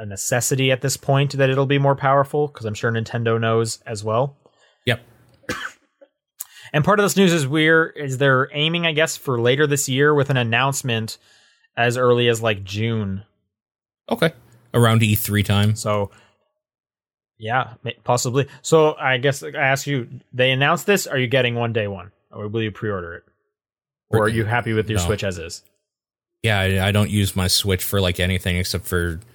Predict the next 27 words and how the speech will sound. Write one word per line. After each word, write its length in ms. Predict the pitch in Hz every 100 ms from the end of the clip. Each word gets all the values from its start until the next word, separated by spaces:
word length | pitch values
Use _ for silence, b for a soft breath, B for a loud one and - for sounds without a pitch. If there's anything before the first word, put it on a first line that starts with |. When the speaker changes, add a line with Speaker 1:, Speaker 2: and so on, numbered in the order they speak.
| b b b b _ -
Speaker 2:
like, 140 | 85 87 _ _ _ _ _ _ _ _ _ - -
platformers, 880 | - 87 - 90 90 87 85 - - -
<laughs> 160 | 117 -
like, 160 | 123 -
pixel 400 | 117 110 110 95
platformers, 600 | 92 90 - 87 87 87
so. 280 | 92 87 - b b b b _ _ _ _ _ _ _ _ _ _ _ _ -
Speaker 1:
I 80 | 131
think 220 | - 170
I'd 160 | 160 151
get 160 | 151 143
it 80 |
day 160 | 127 131
one, 440 | 123 123 120 117 - _ _
um, 640 | 113 110 110 110 107 107 - _ _
'cause 160 | - 127
I 80 | 123
just 220 | 123 110
know 380 | 123 120 117 113
that 260 | 113 113 _ _ _ _ _ _
whatever 340 | 123 117 113
the 100 | 117
next 280 | 117 117 -
Nintendo 320 | 120 113 117 117
one 120 | 117
after 160 | 117
this, 280 | 117 131 131